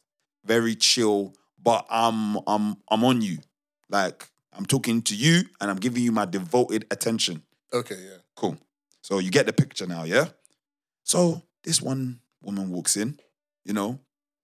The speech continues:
Speaker 1: I've served many people in my life. I'm not thinking there's any issues with her.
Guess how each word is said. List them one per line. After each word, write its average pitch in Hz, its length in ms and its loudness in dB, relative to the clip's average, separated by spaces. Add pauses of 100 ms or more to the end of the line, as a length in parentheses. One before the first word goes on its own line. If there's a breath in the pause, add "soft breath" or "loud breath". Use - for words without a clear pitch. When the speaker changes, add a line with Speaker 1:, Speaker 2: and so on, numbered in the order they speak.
(160)
Speaker 1:
I've 98 260 -6
served 98 300 0
many 101 200 -2
people 107 260 -4
in 92 60 -6
my 85 80 -2
life. 107 320 0 (260)
I'm 120 80 -2
not 104 100 -4
thinking 120 280 -2
there's 107 140 0
any 107 300 -2
issues 104 300 -4
with 87 120 -10
her. 127 220 4